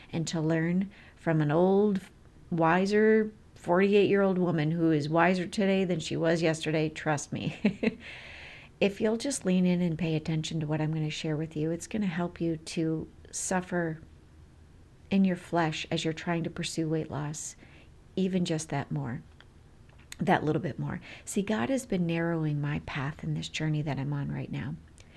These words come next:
And my flesh has been, has been testing to see if the boundaries that he's giving me in my life right now are real.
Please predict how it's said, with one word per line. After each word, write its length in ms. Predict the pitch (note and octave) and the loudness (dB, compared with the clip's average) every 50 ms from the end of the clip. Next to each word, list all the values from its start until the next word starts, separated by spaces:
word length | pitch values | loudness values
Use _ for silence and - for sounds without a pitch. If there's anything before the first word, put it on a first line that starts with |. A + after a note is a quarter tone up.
| - - - - - - | -20 -18 -18 -18 -6 0
And 160 | F#3+ F#3 F#3 | 2 4 4
my 200 | F#3 F#3+ G3+ G#3+ | 4 4 2 0
flesh 680 | - - - - D#3+ F3 F#3 G#3+ A3 - - - - - - - - - - - | -2 -6 -6 -2 0 0 2 0 -2 -4 -6 -6 -8 -10 -16 -20 -20 -20 -20 -8
has 280 | - - F3 F3 E3+ F3+ | 0 2 2 2 2 0
been, 440 | - - F3 E3 D#3+ D#3+ E3 E3+ - - - - - - - - - - - - - - - - - - - - - - - - - - - - - | 0 0 0 2 2 0 -2 -4 -8 -14 -20 -20 -20 -20 -20 -20 -20 -20 -20 -20 -20 -20 -20 -20 -20 -20 -20 -20 -20 -20 -20 -20 -20 -20 -20 -12 -4
has 260 | E3+ F3+ G#3+ F#3+ G3 | -2 0 0 0 0
been 240 | - F#3+ F3+ E3+ E3+ | 0 2 2 2 0
testing 480 | - - - F#3+ F#3 - - A3 G3+ G3+ | -2 -2 -2 -2 -2 -2 -2 -2 0 0
to 100 | G3+ F3 | 0 -2
see 520 | - - - E3+ E3 E3 F3 G3 G#3+ - - - | -2 -2 0 0 2 2 0 0 -2 -6 -6 -4
if 180 | F3+ F3 - | -4 -4 -2
the 100 | - F3+ | -4 -4
boundaries 680 | D#3+ - E3 D#3+ E3 F3 F3+ F#3+ G3 G3+ G#3 G#3+ G#3+ | -2 0 0 2 2 2 2 2 2 0 0 0 -2
that 120 | - - - | -4 -6 -4
he's 240 | E3+ F#3 F#3+ F3+ F3+ | -2 -2 -2 -2 0
giving 320 | - E3+ D#3+ E3+ F3+ F#3 | 0 0 0 2 2 2
me 160 | F#3 F#3 F#3 | 2 2 2
in 80 | F#3 F3 | 2 0
my 140 | F3 E3+ E3 | 0 0 0
life 260 | D#3+ E3 F3 F3+ - | -2 -2 -2 -4 -4
right 160 | F#3+ F#3 - | -6 -4 -2
now 240 | F#3 G3 G3 G3+ - | -2 -2 -2 -4 -4
are 120 | - - E3 | -6 -6 -6
real. 420 | E3+ F3 D3 C#3+ C#3 - - - | -6 -6 -4 -4 -6 -6 -8 -12